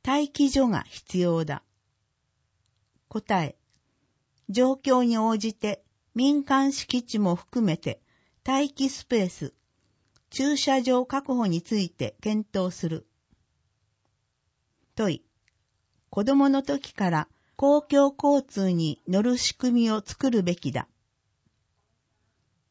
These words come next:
答え。交通事業者等と連携し、交通ネットワークの効率化、最適化に向けて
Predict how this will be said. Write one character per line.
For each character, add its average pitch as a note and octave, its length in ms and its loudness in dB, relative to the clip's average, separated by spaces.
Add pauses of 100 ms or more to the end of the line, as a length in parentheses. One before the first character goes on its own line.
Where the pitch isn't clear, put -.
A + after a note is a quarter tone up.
(100)
答 G3+ 340 -2
え。 - 120 -8 (1200)
交 D4 240 2
通 C#4+ 240 2
事 A#3+ 200 0
業 C#4 240 4
者 F#3+ 180 -2
等 G3+ 240 0
と D3+ 240 -4
連 G3+ 320 0
携 F#3+ 220 -2
し、 - 320 -8 (640)
交 C#4+ 260 0
通 C#4 340 0
ネ G3+ 120 2
ッ A#3 160 -2
ト C#4 140 2
ワ C#4 160 4
ー A3+ 40 -4
ク - 180 -4
の D3+ 120 -2
効 A3+ 280 -2
率 A3 300 -6
化、 F3+ 240 -4 (240)
最 C4 360 -2
適 - 300 -6
化 B3 180 0
に A#3 120 2
向 A3 120 0
け A3 160 -4
て - 340 -4